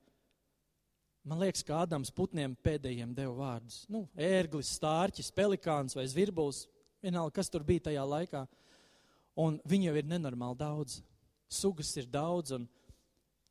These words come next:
un man liekas, kad, eh, Ādams nogura. Es tā domāju, jo, kad pienāk vakars, varbūt nenāk vairāk prātā nekādas labas domas, un tad viņš saka, "Tu būsi zilais putns,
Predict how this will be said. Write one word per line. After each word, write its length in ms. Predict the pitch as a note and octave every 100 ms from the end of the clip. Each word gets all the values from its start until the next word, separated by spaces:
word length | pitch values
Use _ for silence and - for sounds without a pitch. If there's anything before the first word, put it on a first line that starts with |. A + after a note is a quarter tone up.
| _ _ _ _ _ _ -
un 60 |
man 120 | D3+
liekas, 200 | D#3+ D3+ -
kad, 160 | C3
eh, 200 | C3 C3 C3 - _ _ _ _
Ādams 320 | D3+ D#3 C3+ -
nogura. 400 | G#3 D3+ B2+ A2+ - _ _ _ _ _ _ _ _
Es 140 | F3 -
tā 80 | C3
domāju, 420 | C#3+ D#3 C3+ A#2+ - _ _ _ _
jo, 100 | C3+
kad 180 | C3 C3
pienāk 340 | E3 E3+ C#3 C3
vakars, 520 | E3+ - D#3 - - - - _ _ _ _ _ _ _ _ _
varbūt 320 | D3+ C#3 C3+ F3
nenāk 320 | E3+ C3 D#3+
vairāk 260 | D#3 C3+
prātā 300 | - D#3+ D3+
nekādas 320 | C3+ B2+ C3+ C#3+
labas 260 | D3 C3+
domas, 380 | B2+ D3+ E3 -
un 80 | B2+
tad 140 | C#3
viņš 240 | C3+ B2+ -
saka, 280 | C#3 - - - _ _
"Tu 80 | E3+
būsi 580 | D3+ D3+ C3+ - C#3 A#2+ - _ _ _ _ _ _ -
zilais 480 | B2 C#3+ B2 A2+
putns, 540 | - C3 B2 A2+ -